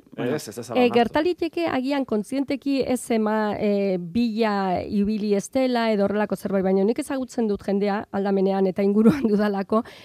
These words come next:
Speaker 3: ba, askotan, eh, edozein gauza irakurtzen ari zarenean mugikorrean eta bar, nahi gabe ematen diozu publizitate bati eta horrelakoetara, eh, egiten dutelako, bueno, arkitektura ilun hori edo, eh,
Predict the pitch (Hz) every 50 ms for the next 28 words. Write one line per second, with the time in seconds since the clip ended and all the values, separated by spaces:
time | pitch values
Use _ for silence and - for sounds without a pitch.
0 | - - - 214 - - - 214 202 - - 302 302 - 320 320 302 - - 208
1 | 202 196 196 196 196 190 196 - - - - - 214 202 247 262 - - 330 320
2 | 320 302 311 302 - - 294 262 254 220 226 220 - 247 - - 262 254 240 247
3 | 240 - 269 254 233 247 240 247 247 240 240 240 226 226 233 233 - 247 240 233
4 | - 240 240 240 - - 240 233 240 247 247 - - - _ - 220 220 240 269
5 | 254 196 285 277 262 254 285 269 262 254 262 262 - 262 247 240 226 226 220 208
6 | 196 208 214 214 202 - - - 247 240 240 233 233 226 220 220 220 220 - -
7 | - - 226 220 226 247 247 - - 254 190 - 208 202 - 208 208 202 202 -
8 | - 285 285 269 262 254 240 226 - 202 196 208 214 220 208 202 - 185 185 185
9 | - 185 180 180 185 185 185 - - - - - - - 202 196 190 185 - 110
10 | 185 180 190 - 226 208 202 190 - 208 202 196 190 - 226 220 220 226 220 202
11 | - 214 202 190 185 180 175 180 - - 214 - 220 196 - - 214 208 196 196
12 | 185 185 226 226 240 226 208 202 202 220 226 220 208 202 196 185 196 190 190 185
13 | 180 185 175 151 139 113 113 - 190 196 196 185 185 185 185 180 180 180 - -